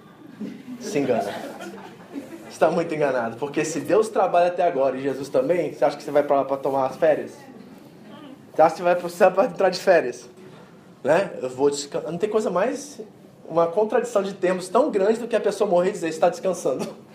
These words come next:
<laughs> Biblicamente não funciona isso. Descanso é outra coisa. Descanso é confiar em Deus.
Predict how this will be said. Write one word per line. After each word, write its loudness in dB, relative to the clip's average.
<laughs> -8
Biblicamente 6
não 10
funciona 8
isso. -4
Descanso 6
é 8
outra 4
coisa. 6
Descanso 4
é 12
confiar 2
em -4
Deus. -2